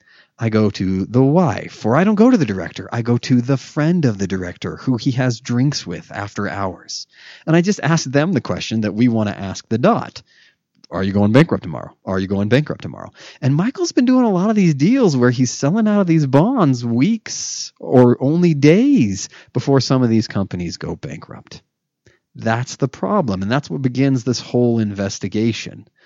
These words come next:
around our junk bond king. And the S E C couldn't nail him with a couple of things, but, uh, the Justice Department did a lot better job on the racketeering side of things. He had a couple of limited partnerships on the side that ended up looking a lot like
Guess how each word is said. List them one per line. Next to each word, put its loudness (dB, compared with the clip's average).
around -2
our 0
junk 2
bond -6
king. -16
And 0
the 6
S 2
E 2
C 2
couldn't 2
nail 2
him 0
with -4
a -2
couple 0
of -6
things, -6
but, -2
uh, -2
the -6
Justice 0
Department -4
did -6
a -4
lot -4
better -8
job -8
on -10
the -12
racketeering -8
side -8
of -12
things. -10
He 0
had 4
a 2
couple 2
of 0
limited 0
partnerships -4
on -8
the -10
side -6
that -6
ended 0
up -4
looking -4
a -4
lot -4
like -6